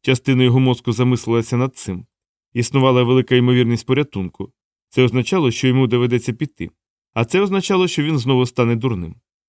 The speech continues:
Тоді краще максимально скористатися ситуацією. Він повернувся до світу чисел, настільки складних, що вони мали не значення, а лише перехідну точку зору, і продовжував замерзати до смерті.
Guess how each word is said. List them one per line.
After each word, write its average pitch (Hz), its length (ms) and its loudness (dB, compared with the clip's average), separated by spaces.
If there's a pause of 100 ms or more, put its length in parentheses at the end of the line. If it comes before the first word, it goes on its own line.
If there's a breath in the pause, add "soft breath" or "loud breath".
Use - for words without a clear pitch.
(100)
Тоді 117 280 0
краще 123 360 0
максимально 120 500 0
скористатися 117 640 -4
ситуацією. 101 720 -8 (460)
Він 156 200 0
повернувся 147 500 0
до 123 120 0
світу 117 280 -4
чисел, 110 440 -4
настільки 123 480 -2
складних, 135 460 -2 (320)
що 139 200 0
вони 135 200 2
мали 127 220 2
не 123 140 2
значення, 120 520 -2
а 127 100 0
лише 127 360 2
перехідну 123 560 -2
точку 127 380 -4
зору, 95 340 -8 (360)
і 214 100 -4
продовжував 160 640 0
замерзати 139 540 -2
до 117 100 -2
смерті. - 500 -10